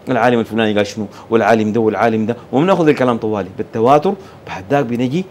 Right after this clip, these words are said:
كيف إحنا نسقط هذه القاعدة على أبنائنا وعلى أنفسنا. إحنا في الزمن ده محتاجين،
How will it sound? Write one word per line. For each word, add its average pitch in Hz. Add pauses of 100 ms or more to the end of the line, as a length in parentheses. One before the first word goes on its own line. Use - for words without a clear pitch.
(260)
كيف 180
إحنا 151
نسقط 156 (160)
هذه 139
القاعدة 139
على 113
أبنائنا 160
وعلى 127
أنفسنا. 110 (800)
إحنا 135
في 131
الزمن 131
ده 127 (240)
محتاجين، 113